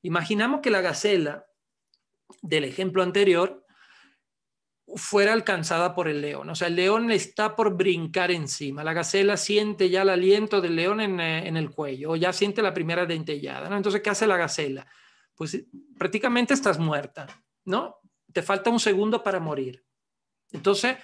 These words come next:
el último intento de engañar al león es la congelación. Se hace el muerto. Ojo, esto nadie lo hace voluntariamente. Es un mecanismo del sistema nervioso autónomo, del sistema, en este caso, del nervio vago, del parasimpático. Entonces, ¿qué sucede?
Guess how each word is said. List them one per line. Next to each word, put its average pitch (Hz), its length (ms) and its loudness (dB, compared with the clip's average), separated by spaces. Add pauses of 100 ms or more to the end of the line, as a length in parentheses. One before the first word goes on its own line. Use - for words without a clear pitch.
(400)
el 180 120 2
último 147 800 2
intento 175 760 2
de 156 100 -6
engañar 170 380 0
al 214 100 2
león 233 440 0
es 180 260 -2
la 170 240 -2
congelación. 160 680 -4
Se 165 180 -2
hace 135 200 -4
el 151 60 -2
muerto. 135 640 -8 (880)
Ojo, 185 440 -2 (320)
esto 208 580 0 (100)
nadie 196 720 2
lo 185 280 6
hace 180 200 0
voluntariamente. 156 840 -2 (180)
Es 226 140 0
un 262 120 4
mecanismo 254 540 2
del 170 180 -2
sistema 175 400 -2
nervioso 170 380 -2
autónomo, 143 600 -2 (100)
del 156 180 -2
sistema, 160 420 -2
en 185 60 -2
este 165 180 -4
caso, 196 240 -2
del 180 140 0
nervio 175 300 2
vago, 208 280 4
del 190 140 0
parasimpático. 160 800 -6
Entonces, 226 280 0
¿qué 269 120 -2
sucede? 156 560 -4